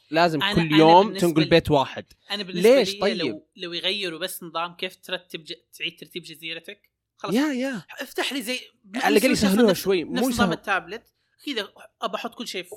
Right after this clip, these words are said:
Speaker 2: هذا المكان، أبى أغير تصميم الجزيرة
Speaker 1: أيوة،
Speaker 2: كذا.
Speaker 1: اليوم اللي بعده يجي عمال زي كذا ويشت-، أو على الأقل يومين. يعني على بال ما يسوي الشيء
Speaker 2: لا، لا،
Speaker 1: ذا.
Speaker 2: لا، الحبيب.
Speaker 1: بس
Speaker 2: خذ
Speaker 1: يرفع الضغط.
Speaker 2: بيت،
Speaker 1: تخيل،
Speaker 2: بيت.
Speaker 1: كل، عندي عشر بيوت، تمام؟ حطيتها في أماكن غلط، وأبغى أنقل الحي حقهم،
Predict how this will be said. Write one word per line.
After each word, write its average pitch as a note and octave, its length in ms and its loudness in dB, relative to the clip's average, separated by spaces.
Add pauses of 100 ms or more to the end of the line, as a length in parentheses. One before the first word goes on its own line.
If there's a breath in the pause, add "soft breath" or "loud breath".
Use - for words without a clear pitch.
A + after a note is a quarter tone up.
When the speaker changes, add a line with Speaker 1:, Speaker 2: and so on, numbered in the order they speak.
Speaker 2:
هذا F3+ 140 -8
المكان، E3 400 -10
أبى D#3+ 120 -10
أغير D#3+ 500 -8
تصميم E3+ 260 -18
الجزيرة E3 360 -6
Speaker 1:
أيوة، G#3 220 8
Speaker 2:
كذا. D3 100 6
Speaker 1:
اليوم F#3+ 220 6
اللي D#3+ 140 4
بعده D#3+ 340 4
يجي D#3+ 220 0
عمال D3 380 0
زي C#3+ 120 -4
كذا C#3+ 160 -8
ويشت-، - 260 -10 (120)
أو D3 140 2
على D#3 180 2
الأقل D#3 200 4
يومين. D3 720 2 (440)
يعني B2+ 260 -8
على C3+ 140 -4
بال C#3 160 -2
ما C3+ 60 -4
يسوي C#3 180 -4
الشيء C3+ 200 -8
Speaker 2:
لا، B2 40 -8
لا، B2+ 80 -8
Speaker 1:
ذا. B2+ 60 -12
Speaker 2:
لا، C3 60 -20
الحبيب. C#3 320 -20 (180)
Speaker 1:
بس E3+ 100 2
Speaker 2:
خذ - 60 2
Speaker 1:
يرفع A#3+ 240 4
الضغط. G3+ 200 2
Speaker 2:
بيت، C4+ 220 0
Speaker 1:
تخيل، C4 240 4
Speaker 2:
بيت. - 200 0 (180)
Speaker 1:
كل، - 140 8 (200)
عندي F#3+ 300 0
عشر F#3+ 300 -2
بيوت، D#3 600 0
تمام؟ D3+ 320 -4
حطيتها - 340 -4
في E3+ 100 -6
أماكن E3 260 -6
غلط، C3+ 280 -6
وأبغى D#3+ 360 -4
أنقل C#3+ 200 0
الحي C3 340 -4
حقهم، B2 380 -12